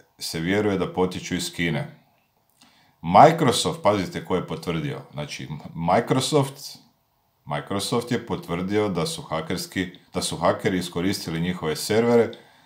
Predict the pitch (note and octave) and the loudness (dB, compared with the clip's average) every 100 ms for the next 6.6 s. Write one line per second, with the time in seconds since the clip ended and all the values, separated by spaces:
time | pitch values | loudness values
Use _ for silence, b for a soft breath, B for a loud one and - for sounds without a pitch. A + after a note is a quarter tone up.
0 | B - F#2+ A2+ G2 F2 F#2 F2+ E2 D#2+ | B 0 2 2 2 2 2 2 -2 -4
1 | - E2+ D2+ D#2 F2+ A2 F2 F#2 A2+ - | -4 -4 -4 -2 0 0 2 0 0 0
2 | B2+ - E2+ F2+ G#2 G#2+ G#2 F#2+ F#2+ F2 | 0 2 0 2 2 2 0 -2 -4 -2
3 | F2+ F#2+ - E2+ D#2+ E2 F2+ F#2 F2 D#2+ | 0 -2 -2 -4 -4 -4 0 0 -2 -6
4 | E2 F2+ F2+ D2+ - E2 - D#2 E2 D2 | -4 -4 -4 -8 -6 -6 -6 -6 -6 -8
5 | - - E2 D#2 D#2 C#2+ C#2+ C#2 - - | -12 -10 -8 -6 -8 -6 -4 -6 -8 -12
6 | C#2 D#2 F#2+ F#2 E2 | -8 -4 0 0 0